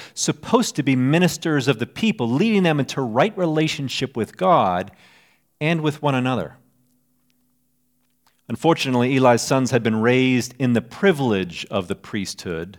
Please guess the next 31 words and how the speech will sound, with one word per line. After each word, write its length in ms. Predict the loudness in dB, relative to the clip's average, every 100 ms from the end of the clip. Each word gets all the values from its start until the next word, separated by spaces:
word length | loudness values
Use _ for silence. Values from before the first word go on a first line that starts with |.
| _ _ _ _ _ _ _ _ _
but 140 | -4 0
they 120 | 0
had 160 | 0 0
never 300 | 0 0 0
been 240 | -2 -4
taught 440 | -4 -2 0 -2
the 80 | -6
responsibilities 1500 | -6 -6 -8 -4 -4 -4 -8 -4 -2 -2 -2 -4 -6 -10 -14 _ _ _
that 180 | -8 -4
went 240 | -4 -2
with 240 | -4 -6 -10
it, 220 | -18 -20 _ _ _ _ _
or 320 | -2 2 2 0
even 460 | -2 0 0 -2 -6
a 80 |
proper 580 | -10 -8 -4 -2 -2 -6
reverence 800 | -2 -2 -2 -6 -6 -8 -12 -14 _ _ _
for 160 | _ -8
the 80 | -6
Lord. 420 | -6 -8 -12 -18 _ _ _ _ _ _ _ _ _ _ _ _ _ _ _ _ _ -2
And 80 | -2
as 100 | 0
a 60 |
result, 340 | -2 2 2 2
they 80 | -4
became 460 | -4 -4 -4 -4
terribly 520 | -6 -4 -2 -2 -6
corrupt, 760 | -8 -12 -8 -4 -4 -4 -14 -20 _ _ _ _ _ _
using 420 | -2 0 2 2 2
their 140 | 0
position 720 | 0 0 2 0 0 -2 -2